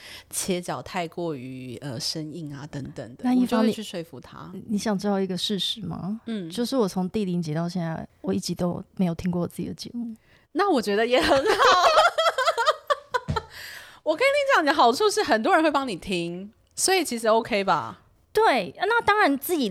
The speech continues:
Speaker 2: 来宾如果自己说这一段他讲得不好要剪掉，我就会让你知道嘛。可是
Speaker 1: 嗯，对。
Speaker 2: 我从来不回听。
Speaker 1: 嗯，也是有这样的人。<laughs>
Speaker 2: 我就是那种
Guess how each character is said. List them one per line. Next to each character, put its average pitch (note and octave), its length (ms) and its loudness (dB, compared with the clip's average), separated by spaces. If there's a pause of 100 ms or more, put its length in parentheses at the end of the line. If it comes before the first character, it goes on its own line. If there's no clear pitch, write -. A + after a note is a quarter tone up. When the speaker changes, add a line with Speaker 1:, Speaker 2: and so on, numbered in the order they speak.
Speaker 2:
来 A3 200 4
宾 E4 300 2
如 D4 100 0
果 A#3 120 4
自 F3+ 120 -6
己 G#3+ 160 -2
说 A#3 200 2
这 C4 180 -2
一 B3 100 2
段 A#3+ 200 2
他 A#3 120 2
讲 A3+ 160 0
得 C#3+ 80 -4
不 F3 140 -10
好 E3+ 160 -2
要 F3+ 100 2
剪 C3 260 -6
掉， F#3+ 140 -2
我 C#3 120 -4
就 B3+ 180 0
会 C4 140 4
让 A3 180 0
你 - 140 -10
知 F3 220 -6
道 E3 180 2
嘛。 C3+ 200 -10
可 B3+ 140 2
是 E4+ 140 2
Speaker 1:
嗯， D#4 140 4
对。 F3+ 220 0
Speaker 2:
我 A#3 120 4
从 B3 180 2
来 A3 100 4
不 A3 120 -2
回 G3+ 200 0
听。 F3+ 360 -8 (380)
Speaker 1:
嗯， F#3 520 -4
也 G3+ 100 2
是 F4 140 0
有 B3 140 4
这 C4 100 -2
样 C4+ 100 2
的 B3 80 0
人。 F#3+ 320 0 (260)
<laughs> - 300 -4
Speaker 2:
我 C#4+ 120 6
就 G#4 160 4
是 G#4 160 0
那 F#4+ 120 6
种 B3 400 4